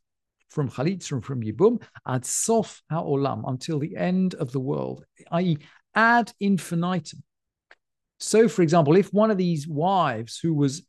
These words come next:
exempted then marries another brother or marries somebody else and he dies, then they will then, ex-, uh, it would have to be another brother actually, and then he dies,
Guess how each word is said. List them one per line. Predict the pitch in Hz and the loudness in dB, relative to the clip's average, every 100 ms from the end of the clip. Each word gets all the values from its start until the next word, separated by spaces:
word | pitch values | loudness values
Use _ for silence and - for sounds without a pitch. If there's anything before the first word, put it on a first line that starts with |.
| - | -8
exempted | 131 120 175 160 143 113 - _ - | -6 -2 -2 -4 -10 -12 -14 _ -2
then | 165 151 143 | 2 4 4
marries | 160 185 208 143 113 110 107 - _ _ _ _ _ _ _ _ _ _ - | 2 2 2 2 0 -2 -6 -16 _ _ _ _ _ _ _ _ _ _ -8
another | 131 160 226 | 0 2 2
brother | 175 120 87 76 _ _ _ _ _ _ _ _ _ _ _ | 2 0 -4 -10 _ _ _ _ _ _ _ _ _ _ _
or | 131 | -2
marries | 127 156 170 - | 2 4 4 2
somebody | 170 147 185 | 0 2 4
else | 202 - - _ - | 2 -2 -12 _ -8
and | 160 | -6
he | 120 226 262 | -4 0 2
dies, | 277 208 67 - - - _ _ _ _ _ _ _ _ _ _ _ _ _ _ | 4 2 2 -8 -14 -16 _ _ _ _ _ _ _ _ _ _ _ _ _ _
then | 156 170 160 | 2 6 6
they | 180 233 254 | 6 6 6
will | 185 170 | 6 4
then, | 180 | 2
ex-, | 170 151 151 - | 0 -2 -6 -4
uh, | 160 151 147 | 2 2 2
it | 156 | 0
would | 160 | 2
have | 151 175 | 2 2
to | 139 | 0
be | 143 | 0
another | 143 131 104 | 0 0 -2
brother | 139 135 107 | 0 0 0
actually, | 101 95 - 127 208 _ _ _ - | -6 -10 -10 -10 -10 _ _ _ 2
and | 156 170 165 | 4 4 4
then | 196 | 4
he | 156 - 254 285 | 4 0 0 2
dies, | 226 113 117 | 0 -2 -4